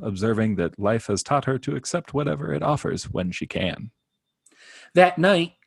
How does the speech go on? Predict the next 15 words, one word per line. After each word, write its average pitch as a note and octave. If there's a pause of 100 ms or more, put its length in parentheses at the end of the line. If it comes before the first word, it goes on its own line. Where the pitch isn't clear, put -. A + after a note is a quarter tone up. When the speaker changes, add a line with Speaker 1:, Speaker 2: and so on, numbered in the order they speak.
Speaker 2:
Cliff D#4+
visits G#3
the E3+
Kit A3
Kat -
Club B2+ (140)
and C#3+
catches G3+
the F3
act G#3
of C#3
British A#3+
singer A3+
Sally A3+
Bowles, B2